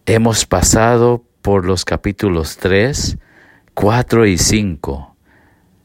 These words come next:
pero ahora, en el capítulo seis, somos los hambrientos que están cerca del mar en Galilea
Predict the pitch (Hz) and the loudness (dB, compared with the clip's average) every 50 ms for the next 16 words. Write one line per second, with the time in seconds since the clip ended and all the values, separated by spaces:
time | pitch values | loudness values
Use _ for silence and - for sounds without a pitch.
0 | _ _ _ _ _ _ _ _ _ - 113 107 104 98 98 90 85 92 123 151 | _ _ _ _ _ _ _ _ _ -2 0 2 2 2 2 2 2 2 2 2
1 | 151 117 92 76 76 73 71 69 - _ _ _ _ _ _ _ - 90 95 92 | 2 0 0 -4 -6 -8 -10 -14 -18 _ _ _ _ _ _ _ -8 -4 -2 -2
2 | 85 - - 90 - - 107 107 - 120 104 92 85 82 - - 123 139 143 113 | -2 -2 -2 -2 -2 -2 -2 -2 0 0 2 2 0 0 -2 -2 0 2 2 0
3 | 78 76 78 - - - - - - _ _ _ _ _ _ _ _ _ _ _ | 0 -4 -6 -6 -6 -6 -6 -8 -10 _ _ _ _ _ _ _ _ _ _ _
4 | _ - - - 120 117 120 127 131 123 110 110 101 95 95 98 95 - - 92 | _ -8 -4 0 0 2 2 2 2 0 0 0 -2 0 0 0 0 0 -2 -2
5 | 85 80 80 76 95 95 104 113 127 127 127 123 - - 117 107 - - - 95 | -2 -2 -2 -2 -2 0 0 0 0 0 -2 -4 -4 -4 -4 -4 -4 -4 -4 -4
6 | 87 82 - - - - 98 98 104 101 95 - - - 107 117 110 110 - 113 | -2 -2 -2 -4 -4 -4 -4 -4 -2 -4 -4 -4 -4 -2 -2 -2 -2 -4 -4 -4
7 | 104 92 - 87 85 80 78 76 80 95 107 104 104 101 - - _ - 92 92 | -4 -2 -2 -2 -4 -4 -4 -4 -2 0 0 0 0 -2 -6 -8 _ -8 -6 -4
8 | 87 80 76 92 92 90 90 90 82 90 104 107 92 82 73 69 71 - | -4 -4 -2 -2 0 0 0 0 0 0 0 2 0 0 -2 -4 -8 -12